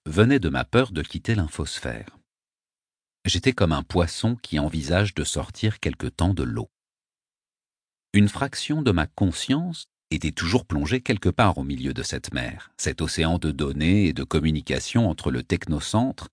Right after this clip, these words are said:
et deux cents mondes reliés par ce médium invisible que l'on appelait autrefois l'infoplan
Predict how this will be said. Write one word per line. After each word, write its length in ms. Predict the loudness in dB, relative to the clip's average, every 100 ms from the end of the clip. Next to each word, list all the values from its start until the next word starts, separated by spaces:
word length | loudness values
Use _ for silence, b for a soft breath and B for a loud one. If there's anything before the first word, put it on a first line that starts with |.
| _ _ _ _
et 160 | 6 6
deux 260 | 6 2
cents 320 | 2 2 2 4
mondes 280 | 4 4
reliés 360 | 2 -2 2 2
par 220 | 2 -2
ce 120 | -2
médium 420 | 0 0 2 2 0
invisible 720 | -4 -6 -4 -4 -4 -6 -12 2
que 80 | 4
l'on 200 | 6 4
appelait 360 | 2 4 4
autrefois 600 | 4 0 -10 -10 2 2
l'infoplan 800 | 4 2 2 -2 -4 0 0 -2